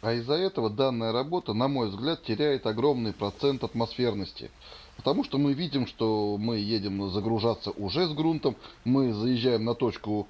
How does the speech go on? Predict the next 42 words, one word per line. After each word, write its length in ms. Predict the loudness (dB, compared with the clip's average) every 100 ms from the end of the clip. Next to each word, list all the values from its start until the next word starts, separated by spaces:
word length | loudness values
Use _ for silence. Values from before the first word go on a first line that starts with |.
| -10 0
разгрузки, 640 | 0 2 2 2 0 -2
а 140 | 0 2
грунт 380 | 2 0 0
у 60 | -2
нас 240 | -2 -2
никуда 480 | -4 -4 -2 0 0
не 180 | 0 -2
пропадает, 580 | -4 -4 -2 0 0 -2 -10 -16 -4
и 60 | 2
мы, 160 | 4
в 40 | 2
общем-то, 320 | 0 0 2
возим 320 | 2 2 2
один 280 | 2 2 0
и 20 |
тот 180 | 0 0
же 80 | 0
грунт 340 | 0 -2 -2
по 440 | 2 4 4 2 2
разным 300 | 2 0 -2
точкам. 300 | -2 -4 -12 -14 -20 -2
В 60 | -2
общем-то, 320 | 0 4 4
м, 520 | 4 0 0 2 4
работа, 480 | 2 4 2 2 0
хоть 300 | -2 -4 0
и 260 | 0 -2 0
такая 360 | 0 2 2 0
достаточно 640 | -2 0 0 -2 -2 -2
интересная, 580 | 0 2 2 0 -4 -4 -10 -6
и, 220 | 2 4 4
может 480 | 2 2 0 0
быть, 140 | -2 -2
в 20 |
какой-то 360 | -2 -2 -2 0
даже 440 | 2 2 2 2
мере 320 | 2 2 2
уникальная, 580 | 2 0 2 2 2 -2
потому 300 | -4 -4 -4
что 100 | -4
ничего 240 | -2 0
подобного 480 | 0 0 0 0 -4